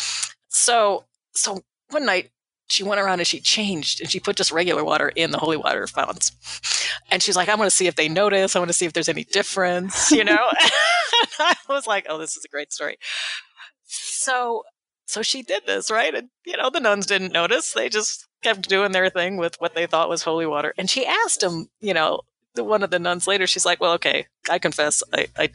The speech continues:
I changed the holy water. There's, it's not holy, it's just regular water. Did you, you know, d-, talk to me about this." And, you know, the nun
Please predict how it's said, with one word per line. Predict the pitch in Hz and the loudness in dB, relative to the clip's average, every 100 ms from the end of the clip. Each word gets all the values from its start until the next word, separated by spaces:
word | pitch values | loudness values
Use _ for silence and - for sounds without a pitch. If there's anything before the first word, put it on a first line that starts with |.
| - | -2
I | 160 | 0
changed | - 170 147 | 0 0 0
the | |
holy | 151 143 | 0 0
water. | 139 - 139 | -2 -2 0
There's, | 151 156 - | 0 0 -2
it's | 175 - | -2 2
not | 156 | 2
holy, | 156 151 151 | 2 0 0
it's | - | 0
just | 170 | 0
regular | 165 156 151 | 0 0 0
water. | 147 - - - _ _ _ _ _ _ - | 0 -2 -2 -6 _ _ _ _ _ _ -4
Did | 196 175 | -2 -2
you, | - | -2
you | 185 | 0
know, | 156 - _ _ _ _ _ _ 214 | -2 -2 _ _ _ _ _ _ -12
d-, | 202 | -4
talk | - 185 - | 0 0 0
to | 170 | -2
me | 165 | -2
about | - 95 | -4 -4
this." | - - - - | -6 -4 -4 0
And, | 170 170 165 160 | 0 0 -2 -8
you | - 180 | -6 -4
know, | - 92 - | -2 -4 -4
the | 156 | -4
nun | - - - | -2 -4 -6